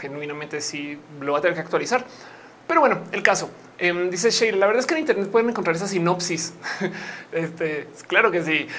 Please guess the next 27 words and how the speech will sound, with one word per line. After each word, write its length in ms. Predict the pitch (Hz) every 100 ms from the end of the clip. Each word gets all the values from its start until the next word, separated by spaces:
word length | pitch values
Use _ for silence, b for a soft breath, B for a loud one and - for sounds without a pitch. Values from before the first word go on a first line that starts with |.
| B
Isa-, 300 | 233 240 262
Israel 340 | 240 226 233 240
Macías 340 | 240 226 226
dice, 260 | 220 - -
"El 80 | 180
meme 160 | 220
del 80 | 226
gatito, 480 | 190 196 208 202 -
me, 180 | 160 170 170
eh, 220 | 165 165
el 100 | 160
gatito, 260 | 160 160 170
ah, 40 |
me 100 | 170
dijiste 320 | 170 156 175
que 80 | 170
te 100 | 156
sigo, 180 | 165 180
Chutulo 260 | 185 190 180
dice, 160 | 180
'Cómete 240 | 180 208 233
el 100 | 202
pan, 300 | 247 254 220
cómetelo, 300 | 156 175 160
cómetelo, 320 | 165 165 160
cómetelo, 320 | 170 165 160
cómetelo'". 300 | 160 165